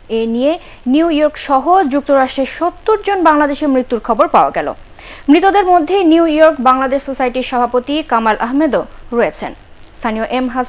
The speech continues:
হাসপাতালে ভর্তি ছিলেন তিনি। বিশ্বে করোনা ভাইরাসে আক্রান্তের ত্রিশ শতাংশই এখন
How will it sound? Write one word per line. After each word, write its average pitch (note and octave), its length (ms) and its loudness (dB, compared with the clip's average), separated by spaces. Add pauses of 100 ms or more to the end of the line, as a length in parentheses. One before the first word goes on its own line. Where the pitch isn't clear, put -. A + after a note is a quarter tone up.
হাসপাতালে C4 580 -2
ভর্তি C#4+ 340 -4
ছিলেন F3 260 -8
তিনি। F3 240 -10 (460)
বিশ্বে E4+ 300 0
করোনা E4+ 320 6
ভাইরাসে D#4 420 2
আক্রান্তের C#4+ 540 0
ত্রিশ F#4+ 260 -2
শতাংশই F#4+ 440 -2
এখন C4 340 -2